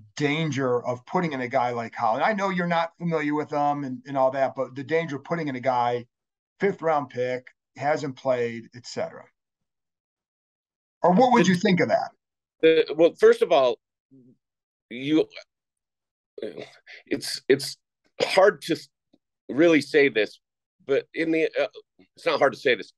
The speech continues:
Speaker 2: Um, point blank, w-, we're all independent contractors, and having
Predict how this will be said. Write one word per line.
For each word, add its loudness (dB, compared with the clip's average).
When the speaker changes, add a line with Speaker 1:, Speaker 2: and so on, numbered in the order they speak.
Speaker 2:
Um, 2
point 2
blank, -2
w-, -20
we're 2
all 2
independent 0
contractors, -8
and -4
having 0